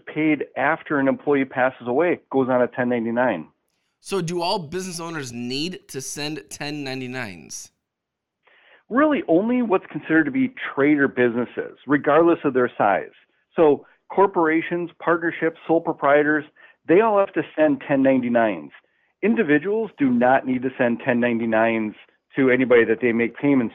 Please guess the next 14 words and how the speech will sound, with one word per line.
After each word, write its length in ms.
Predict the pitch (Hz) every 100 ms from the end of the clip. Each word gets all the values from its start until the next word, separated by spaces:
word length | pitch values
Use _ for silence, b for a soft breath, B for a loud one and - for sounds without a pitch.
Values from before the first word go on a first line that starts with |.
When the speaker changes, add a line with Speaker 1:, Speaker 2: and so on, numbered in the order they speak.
| -
Speaker 1:
to. 180 | - - _ _ _ _ _
But 160 | 196
there's 140 | 196 180
also 320 | 208 233 202 -
certain 340 | 185 170 151 -
rental 640 | 139 240 233 185 143 -
property 560 | - 135 131 127 127 117 -
owners 460 | 120 113 107 113 - - _
that 100 | 156
also 340 | 156 190 - 151 -
should 180 | 113 -
send 160 | 110 104
ten 160 | 107
ninety-nine. 440 | 95 90 85 64